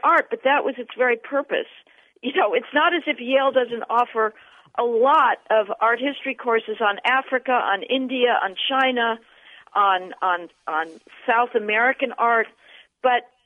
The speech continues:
but anything now that is associated with the Western European tradition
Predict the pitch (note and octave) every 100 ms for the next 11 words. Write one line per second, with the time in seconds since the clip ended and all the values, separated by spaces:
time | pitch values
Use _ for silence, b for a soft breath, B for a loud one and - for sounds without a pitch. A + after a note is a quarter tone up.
0 | _ G#3 A#3+ - C#4 E4 F#4+ - D#4+ D4
1 | C4+ C#4+ C4 B3 A3 A3 A3 G#3+ - C4+
2 | C4+ C4 A#3+ A#3 G#3 G#3 A3 - G#3 G3
3 | A3 C#4 - C#4 C4 A#3+ A#3+ A3+ - B3
4 | A3+ A3 A3 G#3 G#3 - F3+ D#3+